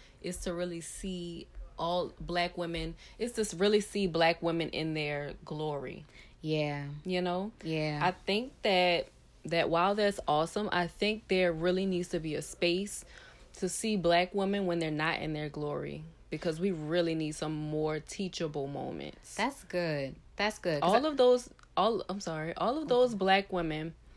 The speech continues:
Speaker 1: who were on the stage and received their awards, Mary J. Blige,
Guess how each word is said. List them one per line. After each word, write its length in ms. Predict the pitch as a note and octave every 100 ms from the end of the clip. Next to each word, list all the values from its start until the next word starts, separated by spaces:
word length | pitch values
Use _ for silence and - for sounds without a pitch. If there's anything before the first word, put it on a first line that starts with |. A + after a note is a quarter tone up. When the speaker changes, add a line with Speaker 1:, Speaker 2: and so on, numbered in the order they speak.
| - - - -
Speaker 1:
who 60 | G#3+
were 240 | F3+ E3+
on 240 | D#3+ F3+ F#3+
the 100 | F3+
stage 460 | - F3+ E3+ D#3+
and 120 | -
received 380 | D#3+ D#3+ F#3 F3
their 140 | F3 E3+
awards, 500 | E3 D#3+ D#3 D#3 D3+
Mary 260 | D#3+ D#3+
J. 200 | D#3 D#3
Blige, 760 | D3 E3+ F3+ F#3+ F#3+ G3 F#3+